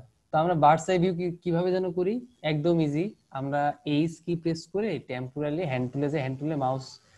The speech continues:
যদি এখন ধরি, তাহলে সেক্ষেত্রে আমরা বার্ডস আই ভিউটা পাবো, ঠিক আছে? কিন্তু একটা জিনিস একটু আমি বলার জন্য বলতেছি, আপনি যদি জুম না করে কাজটা করেন, দেখতে পাচ্ছি কত বড় চলে আসছে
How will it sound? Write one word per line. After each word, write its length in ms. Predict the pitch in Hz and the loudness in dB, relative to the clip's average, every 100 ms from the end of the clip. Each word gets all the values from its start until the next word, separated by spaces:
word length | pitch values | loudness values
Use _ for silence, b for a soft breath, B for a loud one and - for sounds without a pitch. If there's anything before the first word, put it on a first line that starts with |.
| b _ 131 | b _ -4
যদি 140 | 135 | -2
এখন 200 | 135 139 135 - _ _ _ 123 | 0 -2 -8 -10 _ _ _ -4
ধরি, 240 | 123 190 220 - | 0 0 0 -2
তাহলে 200 | 135 131 | -2 -2
সেক্ষেত্রে 360 | 131 131 135 | -2 -4 -2
আমরা 140 | 156 151 | -4 0
বার্ডস 320 | 127 123 - | 2 2 0
আই 80 | 135 123 | -4 -2
ভিউটা 220 | 127 127 | -2 -2
পাবো, 260 | 123 120 107 107 | -4 -4 -4 -8
ঠিক 120 | 127 | -8
আছে? 200 | 120 113 113 _ _ | -8 -12 -18 _ _
কিন্তু 200 | 139 139 | -6 -2
একটা 260 | 156 156 190 | -2 -2 0
জিনিস 220 | 175 185 175 | 2 0 -4
একটু 160 | - 190 | -2 2
আমি 200 | 170 165 165 135 | 2 2 0 0
বলার 220 | 147 147 | 2 2
জন্য 160 | 143 156 | 2 0
বলতেছি, 440 | 143 135 127 - 156 - b b | 0 -2 -6 -8 -8 -8 b b
আপনি 200 | 131 131 160 | -6 -2 -2
যদি 140 | 180 147 131 | 0 0 2
জুম 180 | 156 175 | 2 4
না 120 | 165 160 - | 2 2 -2
করে 140 | 160 | -4
কাজটা 340 | 151 139 - 147 | -2 -6 -8 -10
করেন, 320 | - 131 120 117 | -6 -6 -4 -6
দেখতে 180 | 127 175 | -6 -6
পাচ্ছি 320 | 165 165 123 113 | -6 -8 -10 -8
কত 180 | 143 143 156 | -6 -4 -2
বড় 240 | 151 147 143 | -2 -2 -4
চলে 180 | 143 143 | -4 -4
আসছে 240 | 135 - | -6 -8